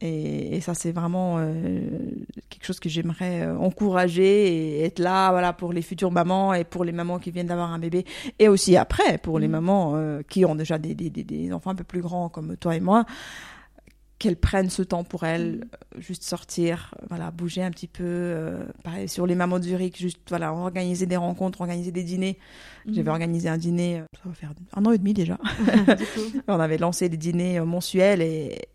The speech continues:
Speaker 1: et le feedback était top, quoi. Les mamans étaient tellement ravies de se prendre une
Speaker 2: Mhm.
Speaker 1: soirée entre, euh, mamans, discuter, aller manger tranquillement, euh, rigoler, euh, voilà.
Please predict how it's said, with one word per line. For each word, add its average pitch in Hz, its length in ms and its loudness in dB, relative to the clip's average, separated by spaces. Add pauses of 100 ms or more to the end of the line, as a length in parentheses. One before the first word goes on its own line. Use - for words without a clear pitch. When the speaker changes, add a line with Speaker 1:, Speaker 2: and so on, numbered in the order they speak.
(220)
Speaker 1:
et 170 220 -4
le 170 100 -6
feedback 180 340 -4
était 175 140 -8
top, 180 280 -4
quoi. - 140 -12
Les 160 100 -10
mamans 175 200 -4
étaient 170 160 -6
tellement 185 540 2
ravies 185 340 0
de 165 80 -4
se - 80 -10
prendre 185 220 -6
une 170 80 -2
Speaker 2:
Mhm. - 40 -4
Speaker 1:
soirée 180 600 0
entre, - 320 -8
euh, 170 180 -2 (640)
mamans, 175 380 0
discuter, 165 600 -6
aller 170 160 -4
manger 165 380 -6
tranquillement, 170 880 -8
euh, 170 80 -4
rigoler, 165 680 0
euh, 135 200 -4
voilà. 165 240 -2